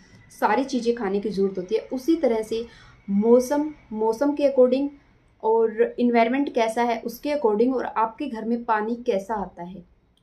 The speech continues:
उसके according हम चीज़ें apply करेंगे। तो इसलिए सारी चीज़ें apply करेंगे और देखेंगे कि आप देखिए, आप खुद देखेंगे, मैं तो देखती हूँ, आप देख सकते हैं मेरे बाल तो अच्छे खासे हैं,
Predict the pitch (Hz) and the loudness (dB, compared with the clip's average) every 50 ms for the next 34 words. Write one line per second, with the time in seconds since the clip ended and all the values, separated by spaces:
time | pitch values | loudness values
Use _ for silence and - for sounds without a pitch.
0 | - 247 240 - - - 339 349 330 330 233 208 208 214 233 233 226 233 233 233 | -16 -16 -16 -10 -4 -2 0 0 0 0 0 0 0 0 -2 -2 -2 -2 -2 -2
1 | - 220 196 208 208 190 - 190 170 170 190 185 240 220 220 214 214 240 311 339 | -4 -4 -4 -2 -2 -2 -2 -2 -2 -2 0 0 -2 -2 -2 -2 -4 -4 -6 -8
2 | - - - - _ _ _ - 339 - 294 294 - 302 339 339 339 - 214 196 | -10 -14 -20 -20 _ _ _ -12 -10 -8 -8 -6 -2 2 2 2 2 2 0 0
3 | 208 240 247 247 - 226 196 226 254 254 247 - - 190 185 202 196 - 202 196 | 0 -2 -4 -4 -6 -4 0 0 0 0 0 -4 -4 -2 -2 -2 -2 -2 -2 -2
4 | 196 196 196 247 254 - 247 233 240 - 214 220 208 - 277 285 277 240 202 165 | 0 0 0 -2 -2 0 -2 -2 -2 -2 -4 -4 -4 -4 -6 -4 -4 -2 -2 -4
5 | - - _ _ 226 202 - 226 220 220 196 240 233 240 294 - - 214 226 247 | -4 -6 _ _ -10 -6 -4 -4 -2 0 0 0 0 0 -2 -2 2 2 2 2
6 | - - - - 330 339 277 277 269 240 247 226 208 202 220 240 247 240 220 - | 2 -2 -8 -2 -2 -2 0 2 0 0 0 0 -2 0 0 0 0 -2 -2 0
7 | 254 240 214 226 226 226 - 254 262 277 269 262 247 254 254 - 220 214 202 190 | 0 2 2 2 2 0 -2 -2 0 0 0 0 0 0 0 2 0 2 2 2
8 | 214 233 233 - 240 233 - 226 226 220 208 196 208 214 202 196 196 196 196 190 | 2 2 2 0 -2 -2 -2 -4 -2 -2 -2 -2 -2 0 0 0 0 0 -2 -6
9 | - 196 - - 240 233 214 175 175 185 208 208 202 196 202 - | -8 -8 -10 -8 -8 -6 -6 -6 -6 -6 -8 -6 -6 -6 -6 -8